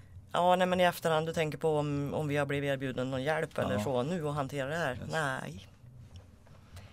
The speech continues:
Speaker 1: Ehm, den har vi ju sökt själva, eh, på olika sätt, men det ser också väldigt olika ut för olika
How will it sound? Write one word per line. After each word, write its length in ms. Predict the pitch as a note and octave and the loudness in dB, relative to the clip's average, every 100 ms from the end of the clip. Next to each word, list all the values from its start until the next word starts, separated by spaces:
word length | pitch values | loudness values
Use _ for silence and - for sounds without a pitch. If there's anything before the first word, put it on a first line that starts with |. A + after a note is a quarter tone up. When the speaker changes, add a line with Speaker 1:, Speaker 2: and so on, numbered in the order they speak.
| - | -10
Speaker 1:
Ehm, 800 | - D3 C#3+ C#3 C3+ C3+ C3 E2 - | -2 0 2 2 2 -2 -4 -6 -4
den 160 | D3+ | -2
har 120 | E3 E3+ | 0 -2
vi 80 | |
ju 460 | F3 E3 D3+ C3+ B2 A#2 | -2 -2 -2 -2 -6 -8
sökt 440 | - - D#3 C#3 - | -8 0 2 0 -2
själva, 460 | D#3 C3+ A2+ A#2+ C3 - | 4 4 4 -2 -4 -6
eh, 220 | - C3+ C3 | -4 -2 -4
på 140 | D#3+ | -4
olika 260 | D3+ A#2+ B2 | -4 -2 -4
sätt, 320 | - A#2+ - | -4 -6 -6
men 140 | - C#3 | -6 -4
det 80 | C#3+ | -2
ser 160 | E3 | -2
också 220 | C#3+ - | -2 -2
väldigt 260 | C3+ C3 A#2+ | -2 -2 -4
olika 340 | B2+ A2+ A2+ | -4 -6 -4
ut 200 | A#2 A2 | -4 -4
för 140 | - A#2+ | -6 -4
olika 500 | A2+ G#2+ G2+ G#2 | -4 -6 -6 -6